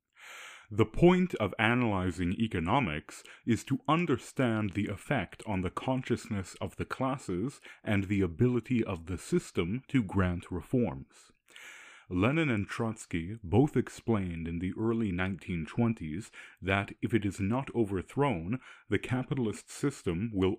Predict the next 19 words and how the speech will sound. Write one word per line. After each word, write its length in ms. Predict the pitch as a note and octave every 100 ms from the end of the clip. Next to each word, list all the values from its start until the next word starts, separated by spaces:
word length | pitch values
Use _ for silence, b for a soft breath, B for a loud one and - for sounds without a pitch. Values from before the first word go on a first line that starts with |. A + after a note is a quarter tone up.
| -
always 640 | G#2+ C#3 F2 D#2+ E2 G#2+
find 500 | - F#2 E2+ F2+ F#2+
a 100 | G2+
new 460 | F2 F2 A2 F#2+ E2
equilibrium. 800 | G2+ F#2 G#2 G2 A2+ A2 D2+ C2+ _ - B B B
But 300 | - E2 E2+
this 240 | G#2+ D3+ -
equilibrium 880 | C#3 - G2 F2+ C#3 A#2+ D#2+ D#2 G#2+ -
will 420 | E2+ G#2 B2 C3 B2
in 160 | G#2+
itself 760 | F#2 - - - C3 D2+ - - B B
prepare 540 | - G2+ - B2+ C#3+
the 100 | B2
conditions 800 | A2+ G2 F#2+ C3+ - D#2+ D#2 G#2+ -
for 220 | - F#2
future 760 | D2+ - B2+ D#3 - F#2 F2 G#2+ _
and 360 | F#2+ E2+ D2+ D#2
bigger 460 | B2+ G#2 D#2 D2+ -
catastrophes. 1040 | F#2+ E2 G2 F#2 - F2 - C#2 - -